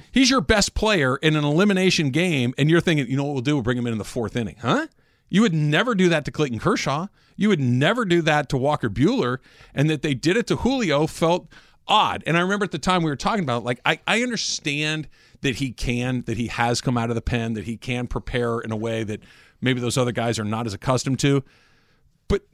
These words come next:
disrespectful feels a little bit too much of an explanation, Slee, but it's, it's at least in the neighborhood,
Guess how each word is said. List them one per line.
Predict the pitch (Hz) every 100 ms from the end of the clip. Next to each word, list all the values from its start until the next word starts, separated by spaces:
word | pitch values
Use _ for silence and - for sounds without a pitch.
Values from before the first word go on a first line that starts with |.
| 135
disrespectful | 170 - 170 - 190 185 175 151
feels | - 147 127 -
a | 120
little | 110 117 151 190
bit | 180 190 -
too | 196
much | 185 185
of | 180
an | 180
explanation, | 175 175 185 170 175 175 180
Slee, | - 196
but | 160 165
it's, | 147 -
it's | 165 175
at | 131
least | 196 277 247
in | 160
the | 107
neighborhood, | 101 101 196 196 98 90